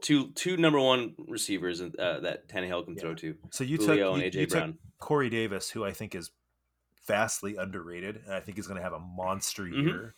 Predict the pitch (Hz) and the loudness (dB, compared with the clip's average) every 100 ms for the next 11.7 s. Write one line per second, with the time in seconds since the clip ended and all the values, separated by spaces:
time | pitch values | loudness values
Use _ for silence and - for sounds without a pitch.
0 | - - 190 - - 123 120 - 92 - | -10 -4 0 0 2 0 0 0 0 0
1 | 92 - 123 113 139 107 104 90 104 - | -6 -6 -4 -2 0 2 2 2 -2 -2
2 | 143 131 101 - 92 107 120 - 107 104 | -2 -2 -6 -10 -4 0 0 -4 -8 -4
3 | 90 87 85 - - - 85 87 87 101 | -4 -6 -10 -12 -14 -12 -10 -10 -8 -4
4 | 101 98 90 82 90 95 92 95 87 85 | -4 -2 -4 -4 -10 -12 -12 -8 -8 -8
5 | 85 - 90 92 90 92 - 110 123 131 | -12 -10 -6 -6 -8 -10 -8 -4 0 0
6 | 92 98 95 90 80 82 90 _ _ - | 0 0 0 -4 -12 -16 -18 _ _ -14
7 | - 95 82 80 78 78 - _ _ 120 | -10 -10 -10 -12 -14 -16 -20 _ _ -6
8 | 135 110 82 104 104 98 90 87 85 87 | -6 -6 -8 -6 -6 -4 -6 -6 -8 -4
9 | 101 110 98 90 82 _ _ _ _ _ | -4 -2 -4 -4 -6 _ _ _ _ _
10 | - - _ _ _ _ _ _ _ - | -20 -20 _ _ _ _ _ _ _ 0
11 | 117 113 120 123 120 120 | 0 0 -2 -2 -2 -6